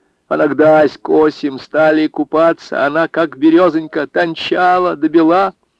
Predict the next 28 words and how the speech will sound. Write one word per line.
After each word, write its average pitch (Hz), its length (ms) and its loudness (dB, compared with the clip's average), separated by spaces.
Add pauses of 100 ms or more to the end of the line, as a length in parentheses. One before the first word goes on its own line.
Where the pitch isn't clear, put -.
(500)
И 165 120 2
кому 233 360 -2
ты, - 120 -16
говорю, 247 260 -6
Настя, 233 440 -4
только 208 220 -4
достанешься? 185 920 -6
Кто 226 240 0
будет 202 260 -10
ласкать 214 560 -4
такую 107 420 -4
красу?" 101 600 -4 (520)
Анфиса 95 760 -8
не 90 160 -6
помнила, 143 640 -8
как 135 300 -18
ушла 135 500 -14
Варвара. 87 520 -14 (1300)
Упав 107 420 -2
на 92 80 -10
подоконник 95 680 -4
и 92 60 -6
обхватив 90 540 -10
голову, 90 420 -4
она 92 160 -6
в 95 40 -4
отчаянии 104 560 -6
шептала: 117 560 -12